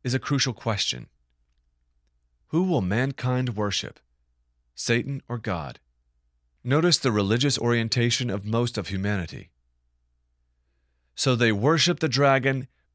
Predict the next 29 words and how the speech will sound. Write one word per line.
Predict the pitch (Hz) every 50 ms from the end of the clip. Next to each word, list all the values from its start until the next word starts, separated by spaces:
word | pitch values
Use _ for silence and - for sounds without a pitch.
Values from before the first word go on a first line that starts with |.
| _ _ _
who | - 127 117
gave | 110 127 120 104
authority | 107 107 - - 139 139 147 143 139 - 143 131
to | - - 127
the | 113 101
beast, | 87 110 104 87 76 - - - - - - _ _ _ _ _ _ _ _
and | 104 110 110 113
they | 113
worship | 107 98 95 107 139 165 180 - - - 101
the | - 98
beast, | 76 - 85 78 78 - -
saying, | - - 98 95 95 95 92 92 90 87 - _ _ _ _ _ _ _ _ _ -
'Who | - 170 208 208 185
is | 151 120
like | 135 151 160 160 127
the | - 131
beast? | 101 101 101 87 69 58 - - - - _ _ _ _ _
Who | _ - 170 196 196
is | 175 139 170
able | 165 160 147 147 139
to | 123 127
make | 123 123 127 120 110
war | 117 98 104 143 185 202 185 160
with | 117 98 87 -
him?'" | - 82 64 50 - _ _ _ _ _ _ _ _ _ _ _ _ _ _ _ _ _ -
Revelation | 87 85 76 80 80 82 80 - 71 71
thirteen, | - - 98 101 - - 107 98 95
verse | 92 95 95 92 -
four. | - - 90 85 73 65 -